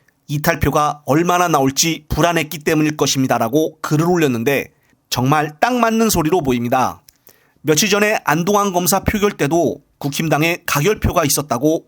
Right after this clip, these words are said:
김용민 의원이 민영배 의원 북콘서트 때 얘기를 한 적이 있었습니다. 특히나 오늘 검사 탄핵에 대해 불참을 한 국힘당을 보면서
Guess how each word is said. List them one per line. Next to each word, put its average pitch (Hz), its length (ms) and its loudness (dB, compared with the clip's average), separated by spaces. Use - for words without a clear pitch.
김용민 170 440 -2
의원이 135 420 0
민영배 180 460 0
의원 165 360 0
북콘서트 165 680 -2
때 151 260 -2
얘기를 156 440 0
한 170 140 0
적이 139 160 0
있었습니다. 113 680 -2
특히나 220 360 0
오늘 160 440 0
검사 165 340 0
탄핵에 160 360 -2
대해 151 360 0
불참을 170 460 -2
한 165 200 -4
국힘당을 151 540 -2
보면서 117 540 -2